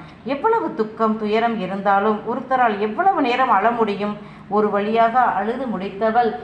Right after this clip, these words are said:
அவன் மடியில் சாய்ந்து அவன் இடுப்பை கட்டிக்கொண்டு, "உங்களுக்கு எப்படி தெரியும்?" என்றாள். அவன் அவள் அம்மா பற்றி, அப்பா பற்றி, அவர்கள் வாழ்க்கையில் நடந்தது என்று அனைத்தையும் சொன்னான்.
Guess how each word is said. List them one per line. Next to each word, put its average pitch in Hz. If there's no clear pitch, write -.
அவன் 240
மடியில் 254
சாய்ந்து 202
அவன் 202
இடுப்பை 254
கட்டிக்கொண்டு, 202
"உங்களுக்கு 214
எப்படி 302
தெரியும்?" 226
என்றாள். 190
அவன் 262
அவள் 214
அம்மா 220
பற்றி, 196
அப்பா 196
பற்றி, 208
அவர்கள் 226
வாழ்க்கையில் 254
நடந்தது 220
என்று 196
அனைத்தையும் 349
சொன்னான். 190